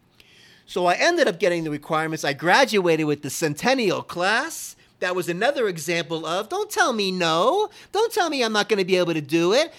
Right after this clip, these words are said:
Don't tell me I can't do double." Why? 'Cause no one else has signed up for triple clinic?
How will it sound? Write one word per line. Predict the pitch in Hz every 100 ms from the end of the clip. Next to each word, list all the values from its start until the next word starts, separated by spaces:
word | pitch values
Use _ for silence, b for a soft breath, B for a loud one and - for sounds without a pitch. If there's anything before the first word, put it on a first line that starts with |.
| B
Don't | 440 440
tell | 370 269
me | 220
I | 202
can't | 202 226 180
do | 202
double." | 165 196 180
Why? | 185
'Cause | 156 160
no | 165 170
one | 165
else | 180 180
has | 214
signed | 233 220 220
up |
for | 214
triple | 127 - 147 - 254
clinic? | - 277 311 370 -